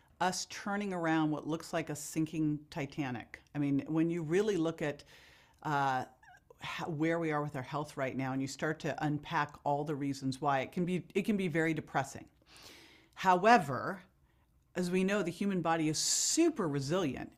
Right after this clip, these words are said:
and can shift it all around. But what is so very clear, again, we have m-, access to more information than ever. We have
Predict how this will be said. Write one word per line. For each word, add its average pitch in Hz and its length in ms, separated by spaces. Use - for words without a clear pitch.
and 156 200
can 156 160
shift 214 380
it 175 80
all 147 220
around. 135 380
But 160 140
what 196 140
is 208 160
so 262 540
very 202 400
clear, 165 580
again, 135 460
we 220 140
have 190 80
m-, 185 280
access 285 380
to - 80
more 190 180
information 160 640
than 135 140
ever. 120 340
We 170 200
have 175 340